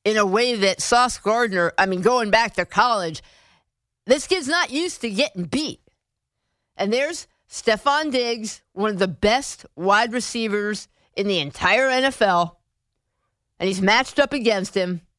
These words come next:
And Diggs beats him for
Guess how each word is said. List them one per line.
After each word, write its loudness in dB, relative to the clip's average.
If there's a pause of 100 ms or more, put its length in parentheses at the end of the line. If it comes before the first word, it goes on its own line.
(1700)
And 0
Diggs 0
beats -2
him 0
for 0